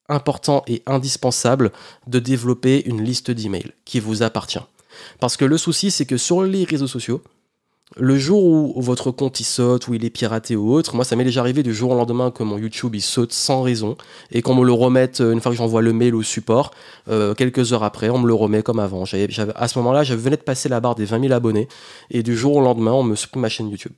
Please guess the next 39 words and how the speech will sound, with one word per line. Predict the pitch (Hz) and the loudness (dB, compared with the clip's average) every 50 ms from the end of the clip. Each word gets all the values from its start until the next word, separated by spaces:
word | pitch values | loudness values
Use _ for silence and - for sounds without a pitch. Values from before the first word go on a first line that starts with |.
| _ _ _ _ _ _ _ _ _ _ _ _ _ _ - - | _ _ _ _ _ _ _ _ _ _ _ _ _ _ -10 -4
Donc | 123 113 110 - | -2 -2 0 0
on | 113 | 0
me | 110 110 | 0 0
s-, | 110 - - - - - - _ _ _ _ _ _ _ _ _ _ _ _ | -2 -4 -4 -6 -8 -10 -14 _ _ _ _ _ _ _ _ _ _ _ _
coupe | - - 226 - - 147 110 - - - - - - | 0 0 0 2 2 -2 -2 -2 -4 -14 -18 -8 -2
une | 135 135 | -2 0
source | 127 - 165 151 135 | 2 2 2 2 2
de | 139 | 0
trafic. | 131 - 123 117 - 110 - - - _ _ _ _ _ _ _ _ _ - | 0 -2 -4 -6 -6 -10 -16 -20 -20 _ _ _ _ _ _ _ _ _ 0
Comme | 165 165 165 | 2 2 2
ça, | - - - - - | 0 -4 -6 -8 -8
du | 127 123 113 | -6 -4 -2
jour | - 135 127 | 0 2 2
au | 123 | 2
lendemain. | 127 127 113 113 110 104 - _ - - - - - - - | 2 2 0 0 -2 -6 -8 _ -20 -20 -20 -20 -20 -8 -2
Donc | 123 139 131 135 - | 0 0 0 0 0
moi, | 135 165 190 | 2 2 2
je | - | 0
suis | - - | -2 -4
bien | 131 131 151 160 | 0 0 0 0
content. | - 156 - - - - | 0 0 0 0 0 0
Aujourd'hui, | 143 131 123 143 123 135 143 190 | 0 0 0 0 -2 -2 0 0
mon | 185 147 127 | 0 2 2
activité, | 117 110 - - - 127 110 117 110 - 160 175 165 | 0 -2 -2 -4 -8 -6 -6 -6 -2 0 0 2 0
je | 123 113 | 0 -2
sais | - - 147 | -4 -4 -4
qu'elle | - 123 110 | -2 -2 -2
dépend | 110 113 113 - 135 147 147 - | 0 -2 -2 0 0 0 0 -2
en | - 117 | -4 -6
majorité | 117 110 110 110 107 113 107 113 107 - 135 | -4 -2 -2 -2 -2 -2 -4 -2 -2 -2 -2
des | 123 117 117 | 0 0 -2
leads. | 113 113 104 101 - _ _ - - - - - - _ _ - | -2 -2 -6 -8 -12 _ _ -20 -20 -20 -20 -20 -20 _ _ -2
Pour | 170 160 | -2 0
savoir | - 185 180 170 180 175 170 | 0 2 2 2 2 0 0
si | - 147 | 0 0
mon | 143 139 | 0 0
business | 131 131 123 123 120 113 | 0 0 2 0 0 0
va | 110 110 107 | 0 -2 0
bien, | 104 104 107 139 156 | 0 2 0 0 -2